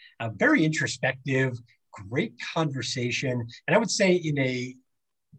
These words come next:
pre-social media world,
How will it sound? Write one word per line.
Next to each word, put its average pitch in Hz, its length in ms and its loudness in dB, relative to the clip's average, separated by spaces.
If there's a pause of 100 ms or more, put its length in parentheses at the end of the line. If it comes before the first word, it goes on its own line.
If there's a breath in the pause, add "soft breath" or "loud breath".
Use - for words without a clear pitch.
(300)
pre-social 190 1600 -2
media 139 460 0
world, 110 580 -2